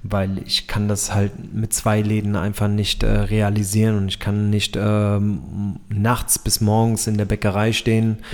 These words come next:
Was ich, ich hab's zwar am Anfang noch gemacht, aber dann irgendwann mal geht es einfach nicht mehr und dann abends im Restaurant. Und er hat gesagt, ja, kann ich mir eigentlich ganz gut vorstellen. Und wir sind dann irgendwie im Kontakt geblieben und, ähm,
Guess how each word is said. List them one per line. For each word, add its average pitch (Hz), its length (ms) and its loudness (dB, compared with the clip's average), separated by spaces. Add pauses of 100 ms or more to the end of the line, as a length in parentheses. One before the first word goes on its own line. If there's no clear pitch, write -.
(220)
Was 107 260 0
ich, 110 40 2 (440)
ich - 220 -2
hab's - 220 0
zwar 107 180 2
am 104 100 4
Anfang 110 320 2
noch 107 180 2
gemacht, 107 380 0
aber 101 240 0
dann 101 220 0
irgendwann 104 260 0
mal 98 100 0
geht 107 200 -2
es - 100 -6
einfach 101 240 -2
nicht 98 160 -2
mehr 101 100 2
und 95 100 0
dann 101 140 2
abends 98 300 0
im 98 120 2
Restaurant. 110 600 0 (1160)
Und 107 360 4
er 104 160 2
hat - 120 -4
gesagt, 104 300 -2
ja, 113 180 2
kann 110 200 -2
ich 104 100 -2
mir 107 80 2
eigentlich 104 300 -2
ganz 107 200 0
gut 104 140 -6
vorstellen. 120 640 2
Und 101 180 0
wir 104 80 0
sind 110 180 4
dann 107 160 6
irgendwie 107 260 4
im 104 180 0
Kontakt 123 420 -2
geblieben 120 640 0 (1300)
und, 107 580 2
ähm, 104 880 2